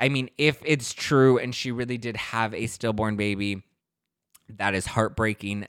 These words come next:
That, I mean, my heart goes out to her. I don't know what to believe, to be honest. I hope that that's not the truth. Um, but again, I hope she's not faking the pregnancy and the stillborn. I don't know if the stillborn rumors came from her or if those were started from somebody else online, but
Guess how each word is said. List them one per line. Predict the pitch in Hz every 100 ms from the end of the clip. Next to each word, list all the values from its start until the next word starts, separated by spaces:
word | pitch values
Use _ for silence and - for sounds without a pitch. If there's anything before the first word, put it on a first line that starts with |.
| 110
That, | 101 92 87
I | 104
mean, | 101 98
my | 92
heart | 87 110 104 -
goes | 104 98
out | - 101
to | 113
her. | 104
I | 120
don't | 139 135 147
know |
what | 120 113
to |
believe, | 98 92 90 - -
to | -
be | 110 104
honest. | 92 87 - -
I | -
hope | 113 117 120
that | 127
that's | 120 113 -
not | 117 113
the |
truth. | 110 - 113 107 - _ _ _ -
Um, | 113 101 92 92 - _ _ _ _ -
but | 117
again, | 113 113
I | 95
hope | 127 117
she's | - 113
not | 117 -
faking | - 117 117 113
the |
pregnancy | 104 110 107 107 104 107 101
and | 101 107
the |
stillborn. | 107 - 110 101 107 -
I | 127
don't | 139
know | 131
if | - -
the | 113
stillborn | - 123 113 113
rumors | 110 107 104
came | - 101
from | 95 101
her | - 104
or | 101 101
if | -
those | 98 95
were | 101
started | - 98 95 92
from | 98
somebody | 92 101 98 90
else | 92 92
online, | 87 110 110 107 - - - - -
but | 101 90